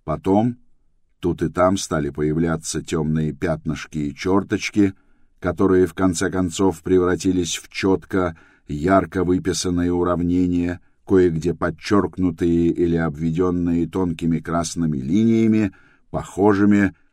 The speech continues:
на полосы охотничьих флажков в густом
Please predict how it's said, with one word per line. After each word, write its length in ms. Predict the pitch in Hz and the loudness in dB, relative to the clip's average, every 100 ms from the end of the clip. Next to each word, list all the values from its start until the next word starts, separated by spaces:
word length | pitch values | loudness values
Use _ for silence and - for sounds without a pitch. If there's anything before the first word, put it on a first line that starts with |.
| - | -4
на 240 | 85 85 | -2 -2
полосы 680 | 80 92 104 98 - 101 95 - | 0 4 6 6 4 4 4 2
охотничьих 880 | 85 80 98 95 98 87 - 90 - | -2 0 0 2 0 -2 -2 -4 -2
флажков 720 | 90 87 82 - 123 82 - _ _ _ _ - | -4 -4 -4 2 4 4 -2 _ _ _ _ -12
в 160 | 67 | -8
густом 640 | 73 80 - - 107 101 | -4 -4 -4 2 4 4